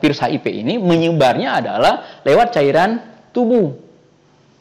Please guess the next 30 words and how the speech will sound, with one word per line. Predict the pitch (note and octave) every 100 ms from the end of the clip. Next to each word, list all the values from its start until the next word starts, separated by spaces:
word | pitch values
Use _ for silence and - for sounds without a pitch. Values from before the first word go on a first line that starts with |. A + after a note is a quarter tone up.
| _ -
Jadi | D3+ A#3
penyebaran | F3 D3 C#3+ C#3+
virus | D3+ C#3+ C3
H | E3
I |
V | G#3+ F#3
dari | D3+ C#3+
satu | D3 D3
orang | D3+ C3
ke |
orang | C3 B2+
lain | - A3
itu | D#3+ G#3+
lewat, | C#3 D3 - - - _ _ _ _ _ _ -
eh, | C3+ C3+ C3+ C3+ - -
cairan | B2 B2 B2 A#2
tubuh. | A#2+ A#2+ A2 - _ _ _
Ya, | B2 -
lihat, | - B2 A#2 -
ingat, | C3+ A2+ -
cairan | G#2+ B2 D#3+ F#3+ - _ _ _ _ _ _ -
tubuh. | C3+ C3 C3 G#2 _ _ _ _ _ _ _ _
Ya, | - - _ _
cairan | - G#2 A2 A2+ A#2+
tubuh. | A#2 A2 A#2 B2+
Oleh | A2+
sebab | A2+ A#2+
itu | G#3
hati-hati. | D#3+ D3+ B2 - A2+ G#2+ _ _ _ _ _ _ _ _ _ _ _ -
Ya. | A#2+